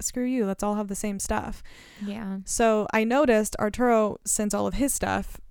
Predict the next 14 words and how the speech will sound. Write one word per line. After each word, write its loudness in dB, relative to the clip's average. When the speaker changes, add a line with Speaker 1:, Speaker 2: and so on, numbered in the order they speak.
Speaker 1:
has 0
been -2
trying -2
to -2
do -2
non-aluminum, -4
and -4
he 0
uses 0
this 4
one -6
that -6
I -4
got, -2